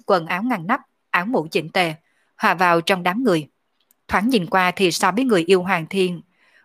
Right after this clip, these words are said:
bổn thổ cũng không có gì khác biệt nhau. Một nhóm hơn ba mươi người, cười cười nói nói, lấy tư thái thoải mái trước nay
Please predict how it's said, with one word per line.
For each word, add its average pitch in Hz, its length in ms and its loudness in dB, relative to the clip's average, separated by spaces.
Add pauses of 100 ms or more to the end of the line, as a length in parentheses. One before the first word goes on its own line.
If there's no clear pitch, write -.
bổn 170 240 4
thổ 165 300 2
cũng 170 200 0
không 190 200 0
có 277 80 2
gì 175 280 0
khác - 240 -8
biệt 165 140 -2
nhau. 175 280 -2 (1700)
Một 196 260 4
nhóm 190 320 0
hơn 208 280 2
ba 190 140 2
mươi 180 200 -2
người, 170 280 -4 (340)
cười 190 220 8
cười 180 260 2
nói 185 180 -2
nói, 208 320 -2 (360)
lấy 208 240 4
tư 196 120 4
thái 196 260 -2
thoải 170 200 -4
mái 185 220 -2
trước 320 200 -2
nay 190 180 0